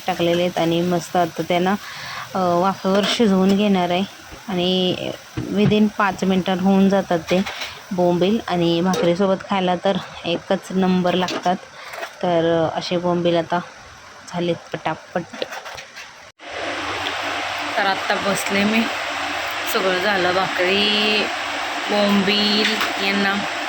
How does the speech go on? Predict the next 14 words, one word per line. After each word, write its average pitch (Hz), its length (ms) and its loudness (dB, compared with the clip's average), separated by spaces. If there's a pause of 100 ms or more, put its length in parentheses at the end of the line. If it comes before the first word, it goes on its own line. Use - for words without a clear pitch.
(500)
आणि 185 180 0
दिवाबत्तीसुद्धा 196 800 0
केली, 196 220 0
आणि 202 200 0
आता 170 140 0
बसले, 190 420 0
जरा 190 180 2
आराम 180 300 0
करते. 202 300 -2 (840)
कंबर 190 280 2
तर - 180 -2
दुखायला 190 440 0
लागलं 180 260 2
माझं, 202 240 4